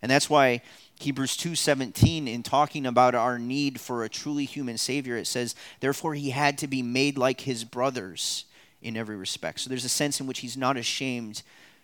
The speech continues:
Jesus is not ashamed to call us his brothers and his sisters. And yet here, he's described as Everlasting Father. And that's because God the Son is also like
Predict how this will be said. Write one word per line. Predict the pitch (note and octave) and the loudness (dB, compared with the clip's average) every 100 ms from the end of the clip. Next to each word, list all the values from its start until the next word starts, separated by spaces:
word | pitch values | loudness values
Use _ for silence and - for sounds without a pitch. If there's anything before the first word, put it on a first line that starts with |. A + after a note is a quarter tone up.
| _ | _
Jesus | - B2 B2+ A#2+ | -6 -4 -2 -4
is | A#2+ | -2
not | A#2+ B2+ | 0 0
ashamed | - B2+ A#2+ A2+ | -2 -4 -6 -8
to | A#2 | -12
call | - C3 A#2+ | -8 -4 -4
us | G2+ - | -4 -6
his | C#3 A#2 | -10 -14
brothers | B2 A#2+ B2 A2 G2+ - - - _ | -8 -6 -6 -8 -6 -6 -6 -12 _
and | A2 | -18
his | G#2+ | -10
sisters. | - - - - - - - - _ _ _ _ _ _ - | -8 -6 -6 -8 -12 -10 -10 -12 _ _ _ _ _ _ -4
And | B2+ | 0
yet | B2 | 0
here, | - - F#3 D3 F#2 A2 - _ _ _ _ _ _ | -2 -8 -4 -2 -4 -8 -16 _ _ _ _ _ _
he's | C3 A#2+ | -8 -6
described | A2+ - C3 A#2+ G#2+ | -4 -2 4 4 4
as | G#2 - | -4 -2
Everlasting | B2 A#2 A2+ G2+ - G#2 F2 | -4 0 0 2 0 -6 -12
Father. | - A#2+ C3 - - - _ _ _ _ _ _ - | -6 -2 -2 -4 -16 -20 _ _ _ _ _ _ -6
And | A#2+ | -2
that's | A#2 | 0
because | D3 - C#3 A#2+ | -2 0 0 0
God | A#2+ B2 C3+ | 4 4 4
the | B2 | -4
Son | - - A#2 A2 A2 | -2 -2 -2 -4 -8
is | G#2+ G2+ | -10 -8
also | - A2+ - A#2+ | -6 -4 -4 -4
like | G#2+ F#2 G2 F#2 | -6 -4 -4 -4